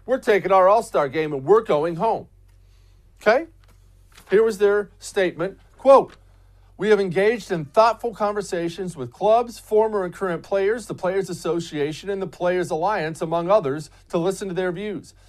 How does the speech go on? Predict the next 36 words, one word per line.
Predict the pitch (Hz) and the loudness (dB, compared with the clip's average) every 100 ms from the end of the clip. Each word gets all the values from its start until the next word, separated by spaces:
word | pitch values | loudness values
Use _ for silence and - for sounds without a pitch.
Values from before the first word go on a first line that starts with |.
| - | -6
I | 147 170 | 2 2
have | 151 | 2
decided | 143 - 165 190 165 | -6 0 0 0 -4
that | 131 | -10
the | |
best | 120 190 202 - | -2 -2 -2 -4
way | 190 | -4
to | 147 | -2
demonstrate | 170 190 190 - 185 | -4 -4 -8 -6 -2
our | 185 180 | -2 0
values | 170 170 175 175 | 0 0 -2 -6
as | 151 | -8
a | 156 | -8
sport | - - 170 196 | -12 -6 -4 -4
is | 127 | -2
by | 131 120 | -2 -2
relocating | 147 208 190 190 180 180 165 | -6 -6 -2 -4 -4 -6 -4
this | 160 - | -6 -8
year's | 160 139 | -8 -4
All-Star | 143 139 135 143 127 | -2 -2 -4 -4 -4
game | 117 123 151 | -4 -6 -6
and | 120 | -6
Major | 123 156 143 | -2 -2 -2
League | 147 143 | -8 -6
Baseball | 123 143 135 - 131 | -4 -4 -4 -2 -2
draft. | 120 135 120 - _ _ _ _ | 0 -2 -2 -4 _ _ _ _
Major | 143 156 170 | -6 -4 -4
League | 170 139 | -6 -4
Baseball | 156 160 160 151 | -6 -6 -2 -2
fundamentally | 135 240 233 214 196 160 139 | -2 -2 -2 -2 -2 -4 -6
supports | 139 - 143 - 151 123 | -10 -10 -12 -4 -4 -4
voting | 113 185 226 156 | 0 0 2 -2
rights | 127 120 120 | -2 -2 -2
for | - 120 | -8 -2
all | 147 220 208 | 4 4 4
Americans | 131 113 104 - 135 151 | -2 -4 -6 -8 -14 -16